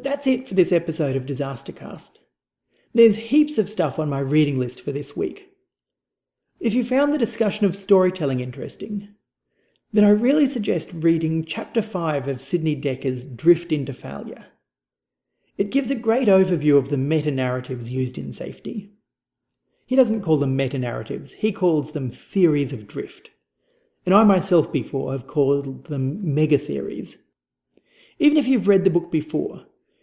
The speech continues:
you might find revisiting Chapter Five with a storytelling mindset quite rewarding. Thanks to Sid's suggestions, I've also been reading Ontological Gerrymandering,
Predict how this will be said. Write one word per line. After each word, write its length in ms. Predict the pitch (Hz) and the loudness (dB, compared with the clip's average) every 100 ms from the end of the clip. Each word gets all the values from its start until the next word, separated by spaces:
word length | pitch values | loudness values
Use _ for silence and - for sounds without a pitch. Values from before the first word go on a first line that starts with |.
| _ _ - | _ _ 4
you 140 | 208 | 8
might 340 | 208 262 339 - | 8 6 -2 -4
find 460 | 214 202 180 165 | 0 0 0 0
revisiting 560 | 202 214 185 170 156 143 | 2 2 2 2 0 -2
Chapter 340 | 156 160 160 | -8 -8 -8
Five 500 | 156 160 139 120 110 | -8 -6 -4 -6 -4
with 140 | 135 135 | -2 -2
a 80 | |
storytelling 880 | 127 - - 170 175 165 160 143 135 | -4 -10 -4 0 2 0 -2 -4 -2
mindset 680 | 123 127 135 120 - - - | -4 -4 -6 -8 -12 -14 -16
quite 260 | - 143 143 | -10 -8 -6
rewarding. 640 | 147 135 151 - 247 - _ _ _ _ _ _ _ _ _ _ _ _ _ _ _ _ _ - | -6 -4 -4 -4 -10 -14 _ _ _ _ _ _ _ _ _ _ _ _ _ _ _ _ _ 0
Thanks 240 | 254 277 | 0 0
to 100 | - | -4
Sid's 320 | 208 208 160 | 0 2 2
suggestions, 640 | - 139 147 139 - 175 170 | -2 -2 -2 -2 -4 -4 -2
I've 180 | 151 156 | 0 2
also 340 | 175 165 160 | 0 2 0
been 260 | 135 143 135 | 0 -2 0
reading 540 | 135 135 147 135 - _ _ _ - | -2 -2 -4 -6 -10 _ _ _ -4
Ontological 760 | 254 226 208 202 196 202 196 | 0 2 2 2 2 2 2
Gerrymandering, 960 | 170 135 190 202 143 135 135 - 226 170 | 0 0 0 0 -2 -6 -8 -8 -8 -10